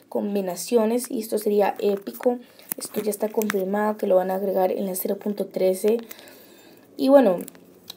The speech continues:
vamos también a hablar sobre lo que sería un nuevo mob que dijeron en el minuto cuarenta y ocho del directo, que serían las llamas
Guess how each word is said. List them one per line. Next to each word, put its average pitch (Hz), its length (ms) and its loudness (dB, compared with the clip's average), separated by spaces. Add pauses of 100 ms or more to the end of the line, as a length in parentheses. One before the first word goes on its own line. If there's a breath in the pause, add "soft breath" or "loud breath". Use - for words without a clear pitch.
(140)
vamos 240 400 4
también 220 500 0
a 226 160 0
hablar 196 360 2
sobre 208 340 0
lo 180 120 -4
que - 60 -12
sería 190 380 0
un 214 340 0
nuevo 233 320 4
mob 180 360 -2 (280 loud breath)
que 330 100 0
dijeron 269 420 4
en 262 120 4
el 240 80 2
minuto 208 340 0
cuarenta 226 360 2
y 185 80 2
ocho 202 320 0
del 208 240 2
directo, 185 560 -2 (240 loud breath)
que 214 100 -8
serían 208 280 2
las 208 120 2
llamas 214 460 4